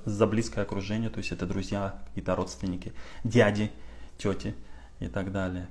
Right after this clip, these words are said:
Коллеги на работе, да, Меркурий. Вот,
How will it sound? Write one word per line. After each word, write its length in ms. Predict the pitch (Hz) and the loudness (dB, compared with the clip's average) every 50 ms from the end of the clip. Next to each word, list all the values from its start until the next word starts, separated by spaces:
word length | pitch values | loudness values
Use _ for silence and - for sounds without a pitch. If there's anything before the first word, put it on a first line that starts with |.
| - - | -6 4
Коллеги 360 | - 120 110 104 104 104 104 | 6 8 8 8 6 4 4
на 100 | 104 104 | 2 2
работе, 380 | 104 101 101 101 95 - 95 - - | 2 2 0 -2 -2 -4 -6 -6 -4
да, 200 | 113 107 113 - - - | -4 -4 -4 -4 -6 -4
Меркурий. 460 | - 101 98 - - 101 98 98 98 - - - - - - - - - - - - - - - - - - - - - | -4 -2 -2 0 0 0 0 0 -4 -4 -6 -8 -8 -8 -10 -10 -12 -12 -12 -12 -12 -12 -14 -14 -14 -14 -14 -12 -8 -4
Вот, 320 | - 104 101 92 92 87 | -4 -2 -2 -2 -4 -6